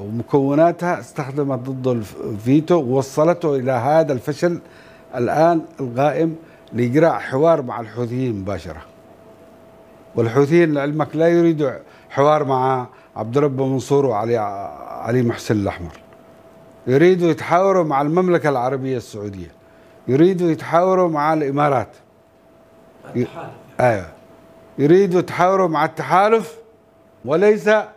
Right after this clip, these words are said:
Speaker 1: بطلب من رئيس الجمهورية ونائب رئيس الجمهورية.
Speaker 2: آه، في حال مثلا لمس الجنوبيين أن مطالبهم الحقوقية كلها نفذت، هل يمكن قبول مشاريع أقاليم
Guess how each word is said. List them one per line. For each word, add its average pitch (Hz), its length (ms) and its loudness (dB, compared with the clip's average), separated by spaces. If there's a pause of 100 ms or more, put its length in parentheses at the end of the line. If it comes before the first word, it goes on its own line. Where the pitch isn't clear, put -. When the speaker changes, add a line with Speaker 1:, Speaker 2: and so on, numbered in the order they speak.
(260)
Speaker 1:
بطلب 156 400 -2
من 135 260 -10
رئيس 143 340 -4
الجمهورية 135 680 0 (360)
ونائب 127 380 2
رئيس 117 280 -4
الجمهورية. 92 600 -6 (920)
Speaker 2:
آه، 147 320 -20 (120)
في 180 160 -16
حال 226 420 -10
مثلا 180 300 -14
لمس 180 400 -14
الجنوبيين 156 680 -16 (180)
أن 160 100 -14
مطالبهم 156 520 -16
الحقوقية - 680 -18 (220)
كلها 226 280 -14
نفذت، 147 400 -20 (720)
هل 254 100 -10
يمكن 226 200 -14 (160)
قبول 196 200 -16
مشاريع 170 280 -16
أقاليم 147 500 -20